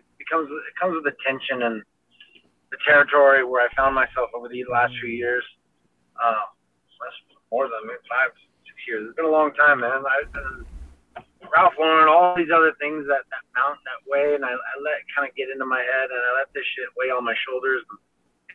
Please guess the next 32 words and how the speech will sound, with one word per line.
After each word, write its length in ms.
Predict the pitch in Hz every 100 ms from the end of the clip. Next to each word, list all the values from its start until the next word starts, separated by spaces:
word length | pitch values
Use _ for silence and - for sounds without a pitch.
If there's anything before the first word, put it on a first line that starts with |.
| 120 113
and, 160 | 110
uh, 260 | 113 110 101 - _ _ _
you 60 | -
know, 100 | - 135
it's 140 | -
just, 160 | 147 - _ _ _ -
I'm 140 | 147
not 160 | 160 165
in 100 | 165
that 180 | 156 131
place 200 | 135 139
in 140 | -
my 100 | 127
life. 320 | 120 117 139 139
I'm, 100 | 123
I'm 280 | 123 127 127
in 60 | 139
a 80 | 120
great 220 | 123 135 _
place, 240 | 127 143 143
and 80 | 110 - _ _ _ - _ 120
I 60 |
don't, 240 | 139 127 - _ _
you 100 | -
know, 120 | 117 120
I'm, 140 | - -
I'm, 200 | 151 147
I'm 60 | 147
doing 200 | 170 165
this 120 | 147
for 140 | -
myself. 500 | 120 117 - 131 -